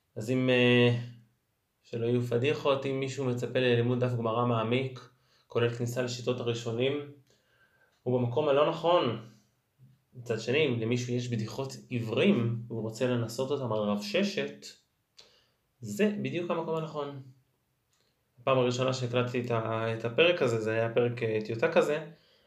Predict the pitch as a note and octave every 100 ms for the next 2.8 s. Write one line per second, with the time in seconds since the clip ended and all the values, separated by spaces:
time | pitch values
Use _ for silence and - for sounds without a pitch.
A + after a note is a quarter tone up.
0 | _ B2 G#2 G#2+ A2 A2+ A#2 A2+ A2 A2
1 | A2 A2 G#2+ G#2+ G#2+ G#2+ A2 A2+ B2 -
2 | A#2+ A#2 G#2+ A2+ A#2 A2+ -